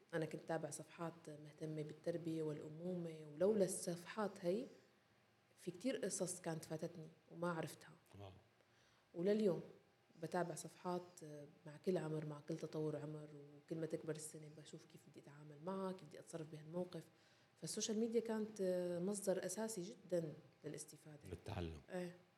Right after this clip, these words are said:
Speaker 2: واو. و-، وراضية إنه يكون السوشيال ميديا هي شريكك في تربية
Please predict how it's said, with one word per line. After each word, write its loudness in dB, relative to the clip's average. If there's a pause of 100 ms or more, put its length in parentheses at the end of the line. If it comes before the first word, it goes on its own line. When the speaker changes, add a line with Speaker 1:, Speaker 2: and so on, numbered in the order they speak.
(200)
Speaker 2:
واو. -8 (920)
و-، 0 (600)
وراضية 8
إنه 2
يكون 2
السوشيال 2
ميديا 2
هي 0
شريكك 2
في -6
تربية 0